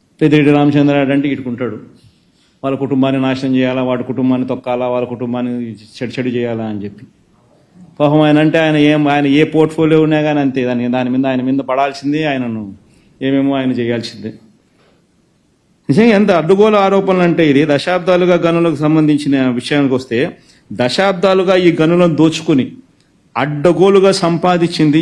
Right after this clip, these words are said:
ఎవరు? రెండు వేల పద్దెనిమిది ఈ minor and major ఖనిజాల కారణంగా, minor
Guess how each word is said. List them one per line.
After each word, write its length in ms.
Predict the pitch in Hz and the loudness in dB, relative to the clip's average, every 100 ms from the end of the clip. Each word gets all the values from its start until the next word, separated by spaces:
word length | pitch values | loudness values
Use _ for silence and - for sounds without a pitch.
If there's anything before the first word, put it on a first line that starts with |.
| 170 | 4
ఎవరు? 200 | 185 185 170 - _ _ _ _ _ _ _ _ _ _ _ _ _ - | 2 0 -4 -12 _ _ _ _ _ _ _ _ _ _ _ _ _ -4
రెండు 300 | 117 156 190 | 0 4 4
వేల 240 | 196 202 196 190 | 4 4 0 0
పద్దెనిమిది 540 | 156 147 190 190 165 - 139 | -2 0 2 4 2 2 2
ఈ 40 | 139 135 131 131 - _ 117 113 | 4 4 0 -4 -14 _ -4 0
minor 360 | 139 180 202 208 196 | 0 2 2 4 4
and 100 | 175 165 | 4 2
major 340 | 180 175 185 180 - - - | 2 2 0 -2 -12 -12 -4
ఖనిజాల 460 | 147 156 160 151 131 - - _ _ _ _ _ _ _ - | 0 2 2 0 -2 -10 -20 _ _ _ _ _ _ _ -4
కారణంగా, 520 | 139 135 135 120 113 - - _ _ _ _ _ 113 | -2 0 -2 -4 -6 -10 -20 _ _ _ _ _ 0
minor 540 | 113 123 156 180 | 2 4 2 4